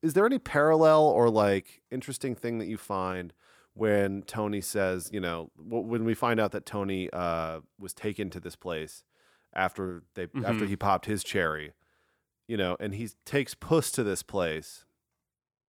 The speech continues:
Speaker 1: after they have this kind of special killing.
Speaker 2: Mm-hmm.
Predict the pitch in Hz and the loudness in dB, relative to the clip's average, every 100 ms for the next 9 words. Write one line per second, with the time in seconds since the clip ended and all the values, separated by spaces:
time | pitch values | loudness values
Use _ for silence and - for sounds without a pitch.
0 | _ _ _ _ _ _ _ 101 101 120 | _ _ _ _ _ _ _ -8 -6 -6
1 | 110 110 110 117 117 98 - 110 92 - | -2 -2 0 -2 -2 -8 -6 -6 -6 -8
2 | - 104 - 95 90 - 95 69 50 - | -2 -2 -2 -8 -12 -10 -10 -10 -16 -20
3 | _ 120 107 101 | _ -2 -2 -2